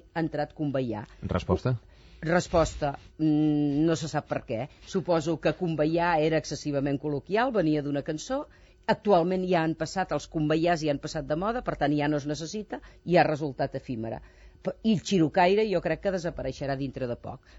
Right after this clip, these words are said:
Speaker 1: Però d'altres que han fet, que han fet fortuna, colabró, per exemple, tothom diu colabró, no colabrot, sinó que diuen
Speaker 2: Mm.
Speaker 1: colabró, el botellón, el bloc, perquè hi ha molts anglicismes que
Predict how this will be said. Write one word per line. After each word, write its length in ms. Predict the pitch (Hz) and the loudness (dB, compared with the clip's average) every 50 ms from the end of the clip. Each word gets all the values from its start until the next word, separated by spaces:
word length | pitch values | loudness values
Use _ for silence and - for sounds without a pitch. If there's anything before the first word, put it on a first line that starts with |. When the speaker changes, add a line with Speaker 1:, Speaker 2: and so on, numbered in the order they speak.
| - - | -2 0
Speaker 1:
Però 160 | 165 135 127 | 0 2 4
d'altres 400 | 147 160 165 156 - 160 151 - | 4 4 4 4 2 -2 -4 -2
que 140 | - 151 147 | 0 0 0
han 60 | 147 - | 0 0
fet, 320 | - 165 151 151 143 - - | 0 -2 -2 -2 -2 -4 -6
que 100 | - 151 | -4 -4
han 60 | 143 139 | -4 -2
fet 160 | 170 151 - | -4 -6 -6
fortuna, 400 | - 151 151 - 226 233 208 139 | -6 -10 -10 -8 -6 -2 -2 -2
colabró, 540 | - - 151 139 123 123 117 127 135 139 147 147 - _ - - - - - | -2 -2 0 0 2 2 2 2 2 0 0 -2 -8 _ -20 -20 -20 -10 -4
per 140 | - 147 139 | 0 0 0
exemple, 460 | 127 110 139 123 123 131 - 185 202 233 233 - - | 0 -2 -2 -4 -4 -4 -4 -6 -8 -8 -10 -12 -10
tothom 240 | 156 - 147 131 139 | -4 0 0 0 0
diu 160 | - 147 135 | 0 -2 -4
colabró, 400 | - 151 151 135 120 117 151 202 | -4 -2 -2 -2 -2 -2 -2 0
no 140 | 214 196 170 - | 0 0 0 0
colabrot, 440 | - 160 156 147 139 156 170 190 - | 0 -2 0 0 0 0 0 -2 -2
sinó 220 | - 220 190 156 - | -4 -6 -6 -4 -4
que 80 | - | -4
diuen 240 | 143 143 135 127 120 | -4 -4 -4 -4 -4
Speaker 2:
Mm. 60 | 85 120 | -4 -6
Speaker 1:
colabró, 380 | 120 110 104 120 170 202 208 - - - - - | -6 -6 -6 -4 -4 -4 -4 -6 -10 -20 -10 -2
el 120 | - 151 147 135 | 0 2 2 2
botellón, 460 | 143 - 143 135 147 165 175 - - - | 0 0 0 0 2 2 2 0 0 -4
el 140 | 117 123 123 | -4 -4 -2
bloc, 500 | 98 139 135 117 113 - - - - - - - - - - - - - - | 0 0 0 0 -2 -6 -8 -20 -20 -20 -20 -20 -20 -20 -20 -20 -20 -18 -12
perquè 280 | - 113 - - 131 110 | -10 -10 -8 -6 -6 -6
hi 40 | |
ha 60 | 110 127 | -4 -2
molts 380 | 135 143 151 151 - - - 143 | 0 0 0 0 -2 -4 -8 -8
anglicismes 720 | 123 120 127 131 120 - 151 139 - - 147 147 139 - | -6 -6 -6 -6 -8 -6 -6 -6 -6 -4 -4 -4 -6 -6
que 120 | - 135 | -8 -6